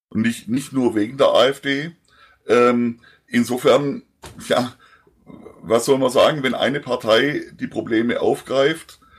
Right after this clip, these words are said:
und alle anderen Parteien die Probleme lieber totschweigen würden, schlachtet sie es dann aus im Wortsinne, finde ich, klingt negativer, als es tatsächlich ist. Sie bietet eine zweite Meinung zum Thema.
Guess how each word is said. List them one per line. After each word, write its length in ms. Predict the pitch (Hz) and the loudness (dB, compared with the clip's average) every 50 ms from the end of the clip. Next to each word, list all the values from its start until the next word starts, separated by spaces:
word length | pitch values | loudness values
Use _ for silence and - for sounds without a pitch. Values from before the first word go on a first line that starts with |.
| - _ | -20 _
und 180 | _ - 113 120 | _ -4 0 2
alle 260 | - 113 113 113 - | 2 4 4 4 2
anderen 240 | - 113 120 123 120 | 2 0 -2 -2 -2
Parteien 680 | 139 139 135 131 127 120 123 123 123 123 120 - - | -2 -4 -2 2 2 2 4 2 2 -2 -4 -6 -8
die 100 | - 120 | -10 -12
Probleme 400 | - - 110 110 117 113 117 120 | -10 -10 -8 -6 -4 -2 -2 -2
lieber 240 | 110 123 120 113 107 | -2 -2 -4 -4 -6
totschweigen 600 | - 123 147 - - 123 104 90 87 107 104 90 | -4 -4 -6 -6 -2 2 2 2 2 2 -2 -2
würden, 340 | 87 85 85 87 90 87 - - - - - _ _ _ _ _ _ _ _ _ _ _ | -2 0 0 -2 -4 -8 -12 -16 -20 -20 -20 _ _ _ _ _ _ _ _ _ _ _
schlachtet 560 | - - - 110 110 135 143 - - 139 - | -12 -4 2 4 4 4 2 0 -6 -8 -6
sie 100 | - 131 | -6 -6
es 100 | 123 - | -6 -2
dann 180 | - 101 101 - | 0 0 0 2
aus 340 | - 90 104 117 180 - - | 2 2 2 2 2 0 -4
im 180 | - - 131 123 | -4 -6 -2 0
Wortsinne, 720 | 127 131 - - - 123 - 135 131 131 123 - - - - - - - - - - - - - - - - - - - - - - - - - - - - | 2 0 0 0 -2 -2 0 0 0 0 -2 -2 -6 -10 -18 -20 -20 -20 -20 -20 -20 -20 -20 -16 -14 -14 -14 -14 -16 -20 -20 -20 -20 -20 -20 -20 -20 -20 -10
finde 240 | - - 127 139 147 | -4 -2 0 0 0
ich, 100 | 143 - | -4 -4
klingt 240 | - 131 131 123 - | -2 -2 -2 -2 -2
negativer, 560 | 110 101 107 127 139 - 156 151 - - - | -2 2 2 2 2 2 -2 -4 0 2 2
als 140 | - - - | 2 2 0
es 80 | - | -2
tatsächlich 520 | - 127 117 117 - 127 117 - - - 92 | 0 0 0 2 0 -4 -8 -10 -12 -8 -4
ist. 360 | 104 - - - - - - - - - - _ | -4 -4 -4 -6 -12 -16 -18 -20 -20 -20 -20 _
Sie 140 | - - 120 | -4 -2 -2
bietet 260 | - 127 120 131 123 | 0 0 -2 -2 -4
eine 100 | 123 123 | -6 -8
zweite 320 | - - - 95 101 - 110 | -2 2 4 4 4 4 2
Meinung 320 | 135 156 170 160 113 90 | 2 2 2 0 -2 -4
zum 160 | - 95 95 | -4 -6 -6
Thema. 440 | 82 92 85 85 87 87 90 92 - | -2 -2 0 0 0 -2 -4 -6 -10